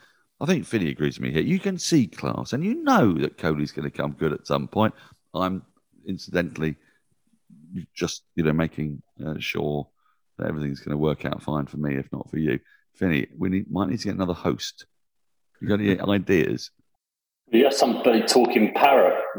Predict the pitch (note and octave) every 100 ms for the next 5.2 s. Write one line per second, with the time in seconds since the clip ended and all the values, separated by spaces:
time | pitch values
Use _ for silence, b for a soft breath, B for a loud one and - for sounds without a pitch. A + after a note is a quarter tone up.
0 | A2 A#2 A2+ C3+ - A2+ C3 C3 A2 -
1 | A2 G#2+ G2 G#2 - - G2 F#2+ G#2 D#3
2 | G#3 G#3 - - - - - A#2 - A#2
3 | G#2 G2+ G2+ F#2+ G2 A2+ A2+ D#2 - C2+
4 | - B1 G#2+ - - G#2 D#2 A2+ E2+ C#2
5 | C#2+